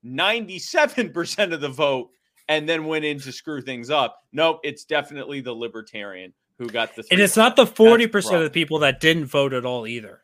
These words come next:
Speaker 2: That's not their fault because
Speaker 1: No,
Speaker 2: they
Speaker 1: and
Speaker 2: weren't
Speaker 1: that's
Speaker 2: compelled to vote at all.
Speaker 1: Exactly. My favorite thing to say is that, um, well, first of all, that dad jokes are a crime against humanity and that I, uh, only support the death penalty for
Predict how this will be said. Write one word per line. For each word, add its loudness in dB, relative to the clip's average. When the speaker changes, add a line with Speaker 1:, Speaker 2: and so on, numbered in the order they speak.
Speaker 2:
That's 0
not 2
their 2
fault -16
because 6
Speaker 1:
No, 8
Speaker 2:
they 6
Speaker 1:
and 6
Speaker 2:
weren't 4
Speaker 1:
that's 0
Speaker 2:
compelled 0
to -2
vote 0
at -2
all. -6
Speaker 1:
Exactly. -2
My -2
favorite -6
thing -10
to -10
say -8
is -10
that, -6
um, -10
well, -12
first -14
of -6
all, -8
that -14
dad -6
jokes -12
are -12
a -12
crime -12
against -12
humanity -4
and -6
that -10
I, -8
uh, -10
only -12
support -14
the -20
death -8
penalty -10
for -14